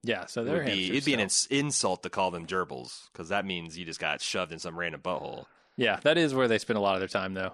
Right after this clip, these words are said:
Speaker 1: uh, and the, the stinger.
Speaker 2: Yeah.
Speaker 1: Which i-, is interesting to me because now the whole family has kinda gone on an adventure, an interdimensional adventure with
Speaker 2: Yeah,
Speaker 1: Rick, and it's
Speaker 2: you're
Speaker 1: like,
Speaker 2: right.
Speaker 1: you know, nothing crazy happened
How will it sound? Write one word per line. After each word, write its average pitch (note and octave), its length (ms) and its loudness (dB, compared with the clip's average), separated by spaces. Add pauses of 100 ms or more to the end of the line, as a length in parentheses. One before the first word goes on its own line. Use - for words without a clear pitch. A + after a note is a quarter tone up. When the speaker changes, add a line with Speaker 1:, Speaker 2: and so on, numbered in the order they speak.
(100)
Speaker 1:
uh, G2 480 0
and G#2 220 -6
the, F#2+ 180 -4
the G#2 120 -2
stinger. G2+ 420 0 (320)
Speaker 2:
Yeah. G#2+ 160 0
Speaker 1:
Which C3 160 2
i-, G#3 120 -6
is G3 420 0
interesting G3 400 2
to C3+ 60 0
me C3 120 2
because A#2+ 260 0
now B2+ 280 4
the A2+ 80 4
whole A#2 160 4
family B2+ 380 4
has G3+ 120 2
kinda A3 180 2
gone G#3+ 200 4
on G#3+ 140 4
an G#3 60 0
adventure, G#3+ 540 2
an C#3+ 60 0
interdimensional E3+ 720 0
adventure E3+ 400 4
with D#4+ 120 6
Speaker 2:
Yeah, G2 300 8
Speaker 1:
Rick, F2+ 120 0
and B2+ 120 4
it's A#2+ 160 -2
Speaker 2:
you're C3 100 4 (100)
Speaker 1:
like, C3+ 60 0
Speaker 2:
right. A#2 380 2 (460)
Speaker 1:
you A#3 100 0
know, F#3 140 6
nothing F#3 260 2
crazy D#3 400 4
happened C3+ 500 2